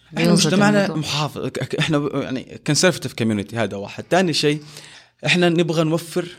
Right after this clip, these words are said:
Speaker 1: نظام أو قانون يحمي الطفل تحت أي ظرف، سواء كان في الدار أو كان في العائلة.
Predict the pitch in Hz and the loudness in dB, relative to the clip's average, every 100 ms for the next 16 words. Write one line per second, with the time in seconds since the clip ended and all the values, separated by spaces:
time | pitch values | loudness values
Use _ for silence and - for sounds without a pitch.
0 | _ _ 131 131 147 156 135 - 135 127 | _ _ -4 -2 0 -2 -4 -6 -2 0
1 | 139 165 - 147 170 143 131 - - 98 | 0 -2 -2 2 2 2 -2 -4 -4 -8
2 | 90 _ _ _ _ _ 147 - - - | -10 _ _ _ _ _ -6 -4 -8 -8
3 | - 226 214 214 220 - - 143 160 139 | 0 2 4 2 0 -4 -4 2 2 0
4 | - - - 156 175 160 - 190 - 139 | -12 -14 -2 2 2 0 -2 -2 -2 -2
5 | 185 226 - - _ _ _ _ _ _ | 0 -2 -6 -18 _ _ _ _ _ _
6 | 170 170 185 - 135 131 104 98 92 | -4 0 0 0 0 0 -2 -6 -14